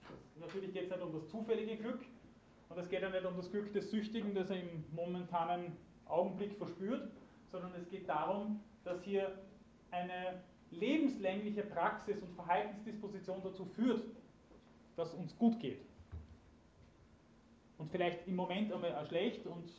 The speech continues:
äh, wenn ich in der Früh aufstehen muss, kann ich grantig sein und trotzdem an der Eudaimonia teilhaben. Ja? Also das,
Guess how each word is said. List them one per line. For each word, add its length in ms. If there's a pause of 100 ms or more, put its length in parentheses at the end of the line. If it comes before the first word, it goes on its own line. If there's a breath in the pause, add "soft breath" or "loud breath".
äh, 320 (1040)
wenn 120
ich 40
in 60
der 80
Früh 180
aufstehen 440
muss, 340
kann 140
ich 80 (180)
grantig 380
sein 180
und 140
trotzdem 600 (300)
an 140
der 120
Eudaimonia 640
teilhaben. 540 (120)
Ja? 220 (320)
Also 180
das, 100